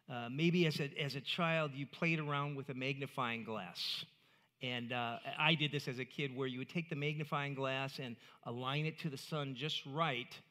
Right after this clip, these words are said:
in order to have it focus on a piece of paper to create combustion. And so that's sort of the metaphor here in terms of aligning to that spiritual energy in a way. We have to sort of work to get at it, but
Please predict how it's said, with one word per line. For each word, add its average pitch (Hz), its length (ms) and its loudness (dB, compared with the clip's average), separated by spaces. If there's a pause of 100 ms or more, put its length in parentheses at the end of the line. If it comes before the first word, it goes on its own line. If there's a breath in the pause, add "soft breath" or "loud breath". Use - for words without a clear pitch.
(300 soft breath)
in 135 160 -2
order 139 320 0
to 131 340 -4 (240)
have 139 220 -2
it 131 80 -8
focus 160 520 -2
on 147 120 0
a 139 40 -4
piece 147 300 -4
of 139 120 -8
paper 160 480 -2 (140)
to 127 260 -6 (260 loud breath)
create 135 400 -2
combustion. 127 580 -2 (920 loud breath)
And 139 160 -2
so 151 140 -2
that's 151 360 -2
sort 165 160 0
of 143 80 -2
the 131 60 -4
metaphor 156 600 -2
here 143 320 -4
in 123 80 -6
terms 156 400 -6
of 127 180 -4
aligning 156 640 0
to 170 100 -4
that 131 220 -4
spiritual 175 680 -4
energy 139 580 -2 (340 loud breath)
in 143 100 0
a 143 60 0
way. 143 160 0
We 143 120 -2
have 165 100 -2
to 170 80 -6
sort 170 200 -2
of 139 140 -4
work 190 240 0
to 170 80 0
get 185 260 6
at 143 180 6
it, 139 80 0 (200 loud breath)
but - 140 0